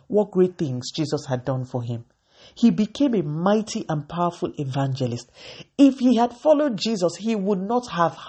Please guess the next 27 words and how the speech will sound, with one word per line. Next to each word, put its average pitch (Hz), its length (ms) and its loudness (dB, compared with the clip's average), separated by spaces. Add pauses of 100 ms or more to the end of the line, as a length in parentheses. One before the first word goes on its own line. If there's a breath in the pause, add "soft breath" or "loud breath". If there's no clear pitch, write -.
made 196 320 2
such - 400 -6
an 143 240 -8
impact. 135 560 -10 (1160 loud breath)
Jesus 254 420 2
had 170 240 -2
delivered 240 560 -2
someone 185 760 -4 (120)
under 175 240 0
the 165 80 -8
sound 160 380 -2
of 135 120 -6
my 139 140 -4
voice 143 420 -4
this 135 280 -8
morning. 123 280 -8 (1040 soft breath)
But 139 140 -2
the 147 60 2
question 185 500 0
is, - 300 -10 (440)
what 180 140 2
are 147 80 2
you 151 140 -2
doing 139 340 -4
after 139 260 -10
your 123 160 -4
deliverance? 120 760 -10